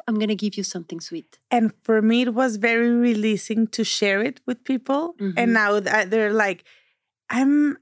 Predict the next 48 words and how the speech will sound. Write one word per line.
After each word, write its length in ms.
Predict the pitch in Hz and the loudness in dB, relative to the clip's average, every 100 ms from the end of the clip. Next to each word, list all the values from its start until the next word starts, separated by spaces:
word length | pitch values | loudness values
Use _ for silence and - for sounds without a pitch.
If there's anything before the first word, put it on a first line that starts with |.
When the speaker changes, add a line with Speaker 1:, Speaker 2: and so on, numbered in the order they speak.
| - | -4
Speaker 2:
I'm 260 | 247 262 | 0 2
going 240 | 262 320 302 | 2 0 -2
to 120 | 330 | -2
the 120 | 311 | -4
groceries. 560 | 247 285 277 294 262 214 | 0 -2 -2 -2 -2 0
Do 80 | 240 | 0
you 120 | 240 | 2
need 220 | 269 254 | 0 -2
Cheerios?" 680 | - 262 262 269 262 262 - | -6 -4 -2 0 0 -2 -4
And 80 | 226 | -6
I'm 180 | 214 214 | -4 -2
like, 300 | 202 - - - | -2 -4 -14 -12
"Ah!" 180 | - - 659 - 427 - | -4 -4 -2 -2 -2 -2
Like, 220 | 262 - | 0 0
Speaker 1:
Yeah, 140 | 427 330 | 0 0
Speaker 2:
now 180 | 254 | 2
Speaker 1:
you 60 | 262 | 2
Speaker 2:
I 80 | 320 | 2
Speaker 1:
say, 60 | 339 | 2
Speaker 2:
laugh 420 | 311 294 294 285 | 2 2 0 0
and 280 | 285 247 220 - - | -2 0 -2 -6 -2
Speaker 1:
"Maybe 200 | 349 415 415 | 2 2 4
this 160 | 403 | 2
week 160 | 349 403 | 2 0
I 100 | 339 | 2
need 220 | 294 285 | 2 2
them." 120 | 202 285 | 0 0
Speaker 2:
Yeah, 240 | 330 269 180 | 0 -2 0
maybe 300 | 262 330 370 | 0 2 2
I 160 | 403 381 | 4 4
do, 60 | |
Speaker 1:
It's 140 | 440 392 | 4 4
okay. 180 | 330 339 | 2 2
Speaker 2:
maybe 140 | 302 | 2
I 140 | 349 339 | 0 0
don't, 380 | 240 302 254 214 | 0 0 0 -2
but 160 | 214 - | -4 -4
it's 300 | 208 - - - | -8 -8 -10 -6
okay. 640 | 202 196 - - 220 233 - | -6 -6 -12 -18 -16 -14 -12
Speaker 1:
It's 200 | 233 220 | -10 -8
okay. 380 | 202 - 214 | -8 -6 -2
Speaker 2:
We 60 | 220 | 2
need 200 | 233 233 | 2 2
to 80 | 254 | -2
be 140 | 220 226 | 0 0
forgiving 600 | - 233 220 220 220 240 | -2 -2 0 0 2 2
with 180 | 240 214 | 2 2
our 200 | 202 | 0